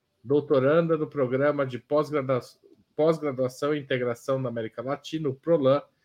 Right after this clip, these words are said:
da Universidade de São Paulo, e secretária executiva da Organização Continental Latino-Americana e Caribenha dos Estudantes.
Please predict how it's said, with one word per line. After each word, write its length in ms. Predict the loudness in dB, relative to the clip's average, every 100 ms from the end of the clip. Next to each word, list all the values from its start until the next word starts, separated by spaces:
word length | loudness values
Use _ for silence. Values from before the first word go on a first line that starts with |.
| _ _ -2
da 80 | 0
Universidade 840 | 2 -2 -2 -6 -6 -6 -10 -20
de 80 | -20
São 240 | -2 -2 0
Paulo, 500 | 0 2 2 0 -8 _ _ _
e 80 | -4
secretária 560 | -2 0 0 2 0
executiva 680 | 0 -2 -4 -6 -4 -2 0
da 160 | 2 2
Organização 640 | 2 0 0 -4 -2 -4
Continental 720 | -4 -6 -6 -8 -4 -4 -2
Latino-Americana 1000 | -2 -4 -8 -6 -4 -4 -6 -2 -2 -2
e 40 |
Caribenha 760 | -6 -6 -6 -6 -4 -4 -4 -8
dos 260 | -10 -10
Estudantes. 840 | -12 -12 -8 4 6 4 -2 -20